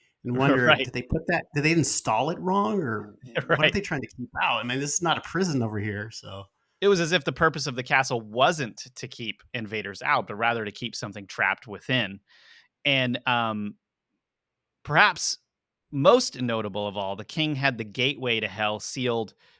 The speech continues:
Speaker 2: with stone plates and had a chapel built above it. And the chapel was dedicated to the archangel Michael, who led God's armies against Lucifer's fallen angels,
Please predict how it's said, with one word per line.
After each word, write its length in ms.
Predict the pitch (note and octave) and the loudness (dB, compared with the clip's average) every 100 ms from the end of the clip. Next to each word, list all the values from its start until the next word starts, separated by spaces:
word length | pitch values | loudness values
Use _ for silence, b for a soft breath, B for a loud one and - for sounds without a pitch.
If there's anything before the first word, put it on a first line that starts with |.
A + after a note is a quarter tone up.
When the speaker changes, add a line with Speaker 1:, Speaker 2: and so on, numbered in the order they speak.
| b | b
Speaker 2:
with 140 | A2+ G#2 | -10 -8
stone 540 | - - C#3 D3+ D#3+ | -8 -4 -2 -2 -4
plates 680 | - - D3+ G#2 A2+ - - b b b b | -8 -4 -2 -2 -4 -10 -12 b b b b
and 80 | A2+ | -4
had 160 | B2 | -2
a 40 | A#2 | -2
chapel 500 | - D3+ D#3+ E3 A#2 | -2 2 2 2 -2
built 320 | A2 A2 G#2+ | -2 -4 -6
above 360 | G#2 B2 D3+ G#2+ | -4 2 2 2
it. 180 | G2+ - _ - | -6 -14 _ -14
And 80 | A#2 | -12
the 40 | |
chapel 460 | - D#3+ F3 E3 A#2 | 0 2 4 2 -2
was 160 | G2+ | -4
dedicated 580 | G#2+ C3+ E3 - G#2 G#2 | 0 0 0 -4 -6 -6
to 60 | A2 | -10
the 160 | A2 | -6
archangel 720 | A#2+ C3 C3+ B2 G#2 G#2 F#2 F#2+ | -4 -4 -4 -6 -6 -8 -10 -12
Michael, 600 | B2 E3 F#3+ G#2+ G2 - _ _ _ | -2 0 0 -4 -6 -10 _ _ _
who 120 | B2 A#2+ | -6 0
led 380 | C3 C3 G#2 - _ - | 2 2 -4 -20 _ -6
God's 300 | A#2+ A2 A2 | -2 -2 -2
armies 600 | A2 G#2+ G#2 G#2 - - C3 | -6 -6 -8 -10 -12 -12 -8
against 380 | A#2 E3+ - | -2 -2 -4
Lucifer's 460 | A2+ G2+ - A#2 G2+ | -8 -8 -10 -12 -10
fallen 320 | - G2+ G2+ | -6 -6 -4
angels, 580 | C#3+ C3+ G#2 G2 G2+ | -2 -2 -4 -8 -8